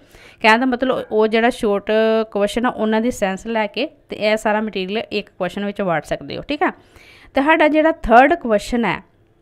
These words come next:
ਉਹ ਕਹਿੰਦੇ ਨੇ ਕਿ ਜਿਹੜੀ ਬਿਊਟੀ ਹੈ, ਠੀਕ ਹੈ, ਕਹਿੰਦੇ ਕਿ beauty is something we divine when we get used to beast। ਇਹ ਜਿਹੜੀ ਤੁਹਾਨੂੰ ਮੈਂ ਅੱਗੇ ਵੀ ਗੱਲ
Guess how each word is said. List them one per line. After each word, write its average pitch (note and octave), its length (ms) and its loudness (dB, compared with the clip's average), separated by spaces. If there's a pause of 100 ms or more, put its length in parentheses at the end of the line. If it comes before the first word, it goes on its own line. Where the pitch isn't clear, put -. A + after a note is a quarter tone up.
(640)
ਉਹ E4+ 80 2
ਕਹਿੰਦੇ D4+ 340 4
ਨੇ A3 260 2 (640)
ਕਿ E4+ 80 0
ਜਿਹੜੀ F#4 320 2
ਬਿਊਟੀ C#4+ 560 2
ਹੈ, - 120 -4 (360)
ਠੀਕ D#4 160 -6
ਹੈ, A3+ 160 0 (600)
ਕਹਿੰਦੇ A#3+ 220 -2
ਕਿ G4 100 0
beauty F#4+ 760 2 (320)
is G#3+ 420 0 (120)
something C#4 840 2 (360)
we D#4 380 4
divine A3 680 2
when G3 500 4
we B3+ 260 -2 (320)
get G#3+ 340 2 (300)
used C#4 560 2
to A3+ 160 0
beast। F#3 500 -6
ਇਹ B3 120 -4
ਜਿਹੜੀ C#4+ 220 -4
ਤੁਹਾਨੂੰ C4 260 -2
ਮੈਂ A3+ 120 -4
ਅੱਗੇ G3 200 -6
ਵੀ G#3+ 100 -8
ਗੱਲ G#3 340 0